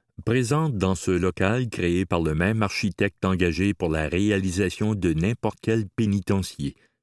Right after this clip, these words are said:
sans fenêtre. Je laisse de côté pour toi, chère enseignante, mon angoisse sociale pour être une des trois ou quatre personnes engagées dans la discussion du cours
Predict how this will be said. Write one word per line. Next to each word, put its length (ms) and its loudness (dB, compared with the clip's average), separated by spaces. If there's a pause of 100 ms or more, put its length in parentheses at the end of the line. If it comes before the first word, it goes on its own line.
(120)
sans 280 -4
fenêtre. 720 -4 (1040)
Je 160 0
laisse 300 0
de 80 2
côté 360 0
pour 200 -4
toi, 400 -2 (220)
chère 380 0
enseignante, 800 -2 (360)
mon 320 2
angoisse 420 2
sociale 640 0
pour 200 -2
être 460 -2
une 300 2
des 180 2
trois 420 0
ou 220 0
quatre 560 2
personnes 480 2
engagées 540 2
dans 160 0
la 160 0
discussion 680 -4
du 160 -4
cours 520 0